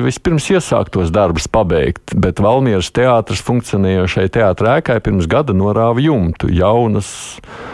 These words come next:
black box zāles celtniecībai, vai septiņreiz apdomājām par sekām. Tagad tur plūst nauda, bet, lūk, jaunā Rīgas teātra nevar pabeigt.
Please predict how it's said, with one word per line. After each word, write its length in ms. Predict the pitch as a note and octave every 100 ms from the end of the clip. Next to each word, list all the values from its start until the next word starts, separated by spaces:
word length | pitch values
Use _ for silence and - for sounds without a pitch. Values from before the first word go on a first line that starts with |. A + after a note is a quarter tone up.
| - -
black 360 | - G#2 B2+ -
box 380 | E2+ G#2+ - F#2
zāles 500 | F#2 F#2 F#2+ F2 -
celtniecībai, 1000 | G2+ E2 - - F2 - - - - -
vai 140 | -
septiņreiz 580 | G2 A#2 - G#2 G#2 F#2+
apdomājām 680 | A2 G#2 G2+ F#2+ G2 F#2+ G2+
par 140 | -
sekām. 640 | - - G#2+ - - - -
Tagad 240 | C3+ F2+
tur 140 | G2
plūst 340 | - G#2+ F2+ -
nauda, 420 | G2 A#2 D3+ C3
bet, 220 | G#2+ -
lūk, 320 | G#2 G2+ -
jaunā 380 | A2 G#2+ F#2+ F#2+
Rīgas 340 | F#2 G#2+ G#2 -
teātra 460 | B2 C3 B2 -
nevar 320 | B2+ A2 E2 -
pabeigt. 720 | F#2+ E2+ D2 G2 - -